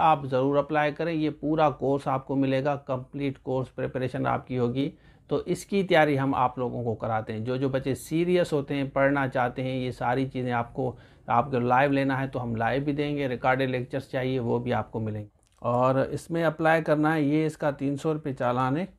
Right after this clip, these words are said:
ये आप देख सकते हैं कि थ्री हंड्रेड इसका चालान है। और यहाँ पे सिक्सटीन ग्रेड से सेवनटीन का, आ, यहाँ पे चालान लिखा हुआ है,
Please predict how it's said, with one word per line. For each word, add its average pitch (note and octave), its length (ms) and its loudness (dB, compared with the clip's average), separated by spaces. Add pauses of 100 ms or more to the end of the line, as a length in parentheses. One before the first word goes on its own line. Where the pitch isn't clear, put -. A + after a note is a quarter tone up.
(140)
ये B2 120 -4
आप B2 140 2
देख A#2+ 240 -4
सकते A#2+ 300 -8
हैं C3+ 140 -4
कि C3+ 120 -6
थ्री B2 240 -4
हंड्रेड A#2+ 380 -2
इसका A2+ 300 -6 (520)
चालान A#2 380 2
है। D3 120 -4 (400)
और A#2 1000 0
यहाँ A2+ 200 -4
पे A2+ 160 -6
सिक्सटीन B2 440 -8
ग्रेड A#2 280 -2 (100)
से B2+ 260 -4
सेवनटीन A#2+ 540 -2
का, D3 240 -2 (500)
आ, A#2 280 2
यहाँ A#2 260 -2
पे A#2+ 100 -8
चालान A#2 320 0
लिखा G#2+ 240 -4
हुआ G2+ 160 -2
है, G#2 100 -10